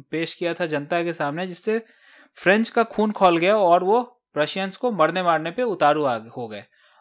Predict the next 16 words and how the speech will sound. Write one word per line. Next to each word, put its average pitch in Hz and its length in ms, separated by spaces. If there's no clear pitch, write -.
और 202 180
उसके 190 340
बाद 208 300
ultimately 226 640
final 214 460
nail 202 260
in 196 80
the 190 100
coffin 175 300
था 196 400
नेपोलियन 214 500
द 214 40
थर्ड 170 440
का 214 160
ये 185 300
लेटर 190 420